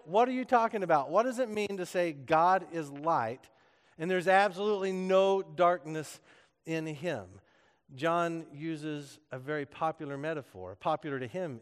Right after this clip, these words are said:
anyways. Throughout his writings, in his gospel and in these letters, John uses the term often. God is light, refers to God in this way. Now, here's what he does not mean.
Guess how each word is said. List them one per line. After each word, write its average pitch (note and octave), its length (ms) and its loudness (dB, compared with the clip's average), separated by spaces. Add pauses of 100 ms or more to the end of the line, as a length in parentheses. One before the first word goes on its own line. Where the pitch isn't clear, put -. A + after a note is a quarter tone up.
anyways. G#2+ 640 -18
Throughout D3+ 280 -2
his D3+ 200 -8
writings, C3 420 -4
in A2+ 120 -14
his G#2 200 -14
gospel C#3+ 560 -8 (340)
and A#2 140 -12
in A2 140 -10
these B2+ 180 -12
letters, F#3 500 -4 (320)
John B2+ 300 -8
uses C#3 380 -10
the C#3+ 100 -14
term D3+ 400 -10
often. D#3+ 380 -10 (180)
God C3 300 -4
is B2+ 160 -14
light, C3 320 -6
refers A#2 440 -12
to C#3 100 -18
God A#2+ 200 -8
in A2+ 80 -12
this A2 180 -14
way. A#2+ 140 -10
Now, A#2+ 80 -10
here's G#3+ 220 -6
what A#3 100 0
he G#3 100 -4
does C#3 400 -4
not C3+ 400 -4
mean. G#3 340 -8